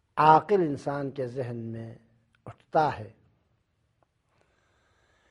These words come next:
اس سوال کا مختصر جواب یہ ہے کہ یقیناً امام کے حضور اور ظہور کے کچھ مخصوص فوائد ہیں، ان فوائد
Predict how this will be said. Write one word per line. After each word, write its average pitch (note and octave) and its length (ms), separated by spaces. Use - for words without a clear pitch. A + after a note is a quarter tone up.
اس A#3+ 160
سوال A3 440
کا A3 160
مختصر F#3+ 600
جواب F#3 460
یہ F3+ 220
ہے A2 220
کہ F3+ 80
یقیناً F#3+ 680
امام G3+ 460
کے G#3+ 180
حضور D#3 640
اور G#3+ 360
ظہور F#3+ 580
کے G#3+ 300
کچھ G#3 360
مخصوص E3 680
فوائد B2+ 460
ہیں، F#2+ 100
ان F3+ 160
فوائد D#3 460